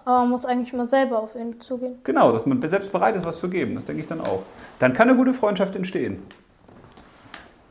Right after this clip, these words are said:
Speaker 2: Und woran
Speaker 1: Ja.
Speaker 2: merkt, woran merkt man das jetzt sonst noch, dass man wirklich eine gute Freundschaft hat?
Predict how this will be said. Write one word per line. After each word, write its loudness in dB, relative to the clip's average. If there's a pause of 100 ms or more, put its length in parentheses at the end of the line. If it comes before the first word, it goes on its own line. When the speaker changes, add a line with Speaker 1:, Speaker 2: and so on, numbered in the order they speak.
(260)
Speaker 2:
Und -2
woran 10
Speaker 1:
Ja. 8
Speaker 2:
merkt, 4
woran 6
merkt 4
man 0
das -6
jetzt -2
sonst 0
noch, -2
dass -4
man -4
wirklich -4
eine -4
gute -4
Freundschaft -4
hat? -4